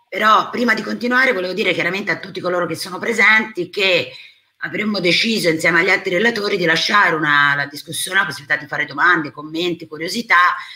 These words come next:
al termine delle quattro relazioni, però invito tutti coloro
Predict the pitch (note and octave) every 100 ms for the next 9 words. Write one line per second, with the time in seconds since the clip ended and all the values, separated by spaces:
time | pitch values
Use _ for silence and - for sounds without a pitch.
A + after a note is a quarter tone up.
0 | - - F#3+ G3+ G#3+ G#3+ A3 F#3 F3 E3+
1 | E3+ E3+ E3+ D3+ D3+ - A3+ F3+ C3+ F3+
2 | G#3 F#3 E3+ G#3+ E3+ F3 F3 E3+ D#3+ F#3
3 | D#3 B2+ A#2+